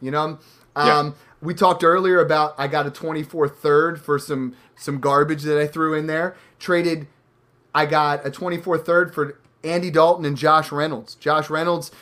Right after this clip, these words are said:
Speaker 1: we had that one week where nobody
Speaker 2: Mm-hmm.
Speaker 1: for the Lions was playing, right? And I started
Speaker 2: Yeah.
Speaker 1: looking, and the guy had
Speaker 2: Mm-hmm.
Speaker 1: Amon-Ra Saint Brown, and I'm like, "You know what? He needs a quarterback 'cause Winston's
Speaker 2: Yeah.
Speaker 1: out. He needs a,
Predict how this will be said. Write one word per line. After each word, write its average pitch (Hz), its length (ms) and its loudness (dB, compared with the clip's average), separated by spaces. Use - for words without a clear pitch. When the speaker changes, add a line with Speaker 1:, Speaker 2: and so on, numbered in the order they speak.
Speaker 1:
we 131 140 -4
had 143 180 0
that 139 140 -2
one 156 220 0
week 165 240 0
where 139 100 2
nobody 160 480 2
Speaker 2:
Mm-hmm. 151 100 -4
Speaker 1:
for 175 80 -4
the 165 100 0
Lions 156 480 -2
was 147 140 -6
playing, 135 400 -4
right? 131 180 -2
And 139 100 -8
I 135 40 -8
started 143 300 -2
Speaker 2:
Yeah. 120 100 2
Speaker 1:
looking, 117 220 -2
and 135 120 -6
the 131 40 -6
guy 139 180 0
had 151 140 -2
Speaker 2:
Mm-hmm. 143 120 0
Speaker 1:
Amon-Ra 147 360 0
Saint 147 280 -4
Brown, 156 300 -2
and 143 80 -6
I'm 135 100 -6
like, 131 200 -10
"You 147 120 -10
know 170 80 -6
what? 214 320 0
He 262 260 -6
needs 208 220 -2
a 170 60 -4
quarterback 160 600 -2
'cause 143 140 -10
Winston's 151 480 -6
Speaker 2:
Yeah. 123 160 -2
Speaker 1:
out. - 120 -10
He 247 260 -4
needs 220 280 0
a, 170 120 -6